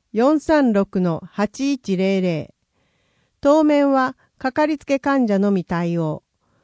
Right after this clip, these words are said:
受付での予約のみ。電話での予約は不可。詳細は、松井クリニックホームページにて公表予定。注意事項。ワクチン接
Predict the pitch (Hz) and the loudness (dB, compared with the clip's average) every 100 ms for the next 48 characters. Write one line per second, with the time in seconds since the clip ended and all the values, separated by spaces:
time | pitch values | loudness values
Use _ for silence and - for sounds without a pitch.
0 | _ _ 226 - 311 - 302 294 277 208 | _ _ -6 -4 -4 -4 -4 0 0 0
1 | 180 190 226 - 202 190 165 - _ _ | 0 -2 -2 -2 -2 0 -2 -6 _ _
2 | _ _ _ _ 185 254 302 302 294 285 | _ _ _ _ 0 2 4 2 2 2
3 | 247 180 202 190 226 226 226 208 202 - | 0 0 0 0 0 -2 -2 -2 -4 -8
4 | - - _ _ _ _ _ _ _ _ | -10 -10 _ _ _ _ _ _ _ _
5 | - 285 285 277 262 254 254 - _ _ | 0 0 2 0 0 0 -2 -8 _ _
6 | 233 247 - 311 294 294 285 277 208 - | -2 -2 -2 -4 -4 -2 0 2 0 -4
7 | 180 175 202 269 285 277 269 254 196 185 | -6 -6 -2 0 2 0 0 0 0 0
8 | 202 190 147 - 226 220 - 208 196 185 | -2 -2 -6 -6 -2 -2 -2 -2 -2 -4
9 | - 151 147 - _ _ _ _ _ _ | -6 -8 -8 -12 _ _ _ _ _ _
10 | _ _ _ _ - 302 311 294 254 254 | _ _ _ _ -4 0 0 0 -4 -4
11 | 196 165 - - _ _ _ _ _ _ | -4 -4 -4 -14 _ _ _ _ _ _
12 | _ _ _ _ _ _ 262 - 269 - | _ _ _ _ _ _ -2 -2 -6 -4
13 | 226 208 - | -2 -2 -2